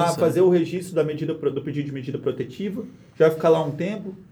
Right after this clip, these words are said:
Speaker 2: até se reestruturar pra depois, é, é, alguém buscar ela e levar pra outra casa. Então, assim, é, é triste que o, que o Estado tem que se organizar pra, pra lidar com essas coisas. Mas já que tem que se organizar, nós, como comunicadores, porta-vozes do direito,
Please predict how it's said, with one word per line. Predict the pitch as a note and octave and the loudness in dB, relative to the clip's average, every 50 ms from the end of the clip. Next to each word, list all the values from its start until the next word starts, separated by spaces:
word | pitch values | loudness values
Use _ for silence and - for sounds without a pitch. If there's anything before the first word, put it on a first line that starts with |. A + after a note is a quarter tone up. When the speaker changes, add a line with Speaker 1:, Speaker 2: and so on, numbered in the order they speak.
| _ _ | _ _
Speaker 2:
até | - - - E3+ E3+ | -6 2 4 4 4
se | E3 - | 4 2
reestruturar | E3+ E3 E3 E3 D#3 - D3+ D3 D#3+ E3 | -2 -2 -2 -4 -2 0 2 2 2 2
pra | E3 D#3 D3+ | 2 4 4
depois, | D3 C#3+ D3 E3+ E3+ D#3 - - | 4 4 2 0 -4 -4 -4 -4
é, | - D#3 D3 - C#3+ D3 | -2 -2 0 2 2 2
é, | C#3 | 2
alguém | C3+ C#3 C#3 D3 D3+ D3 | 2 0 0 -2 -2 -2
buscar | C3+ C#3 C#3+ - - D3+ D3+ | -4 -6 -6 -4 -4 -2 2
ela | C#3+ C#3+ | 2 4
e | C#3+ | 4
levar | B2+ B2 C3 B2+ | 2 2 0 -2
pra | B2+ C3+ | -2 -2
outra | B2+ - A#2+ | -4 -4 -2
casa. | A2+ C3+ D3+ F3+ E3+ - - - - - - | -2 0 0 0 0 -2 -6 -16 -20 -12 -2
Então, | - F#3+ | 0 0
assim, | F#3+ - F3+ D#3+ - - - - - - _ _ - | 2 2 0 -4 -6 -8 -12 -16 -20 -20 _ _ 2
é, | - D3 C#3+ - C3+ D3 | 4 4 4 6 4 4
é | C#3+ | 4
triste | C#3+ C#3+ - F#3 G#3 B3 B3+ A#3 B3+ - - A2+ G2+ - - _ - | 2 0 0 0 0 0 0 -2 -4 -8 -10 -12 -12 -14 -18 _ -6
que | D3+ | -4
o, | D3+ D3+ D3+ D#3 - | -4 -2 -4 -6 -6
que | - - D3+ | -4 -4 -2
o | |
Estado | C#3+ D3 - - D3 E3 F3 E3+ D#3 | -2 -2 0 0 2 2 2 2 0
tem | - D#3 D3 D3+ D3 | -2 -4 -4 -4 -6
que | - | -8
se | - - F3+ | -4 0 0
organizar | F3+ F3 D#3 D#3+ D#3 C#3+ B2+ - C#3 D3+ F#3 G3 F#3 - - - - - _ _ _ _ _ _ _ - _ _ _ _ _ _ - _ _ _ _ - - - - | 2 2 0 0 -2 0 2 2 2 2 2 0 -4 -10 -16 -20 -20 -20 _ _ _ _ _ _ _ -20 _ _ _ _ _ _ -20 _ _ _ _ -20 -20 -18 2
pra, | - D3+ D#3 E3 E3+ D#3+ - | 4 4 6 6 4 2 -2
pra | - - - - D#3+ D#3+ | -6 -6 -2 2 2 4
lidar | E3 F3+ F3+ F3+ E3 E3+ F#3 F#3 | 4 4 4 4 4 4 2 2
com | F#3 F3 | -2 -4
essas | E3 C3+ D#3+ D#3+ | -4 -4 -6 -6
coisas. | - - C#3 A#2+ A2 - - - | -4 -2 -2 -2 -2 -4 -8 -6
Mas | C3+ D#3+ F#3 F#3 F3 - - - | -4 0 0 0 0 -2 -6 -8
já | D3 - G#3 A3 A#3 | 0 2 2 2 2
que | - A3 F3+ | 0 -4 -4
tem | - - F#3+ A3+ | -2 0 0 0
que | A3+ - | -2 -2
se | - - | -2 -2
organizar, | C#3+ B2+ B2 A#2+ A#2 - D3 D#3+ F3 - - - - - _ _ _ | 0 0 -2 -4 -2 -2 -2 -2 -2 -4 -8 -12 -18 -20 _ _ _
nós, | - D3 E3+ G3 G3+ - - | -2 0 2 2 2 0 -2
como | - D#3+ D3+ D3 | -4 -6 -6 -4
comunicadores, | - D#3 D3 D#3 D3+ C#3+ - B2+ A#2+ C#3+ D#3+ D3+ - | -2 -4 -4 -4 -2 0 0 0 2 2 0 -2 -2
porta-vozes | - D3 C#3 C#3+ C#3+ A#2+ A#2 B2+ D3 D#3+ D#3 - | -2 -2 0 0 0 0 4 4 4 4 4 0
do | B2 | -4
direito, | A#2 B2 B2 A#2 C#3 D3 D3 | -6 -4 -2 -2 -2 -2 -4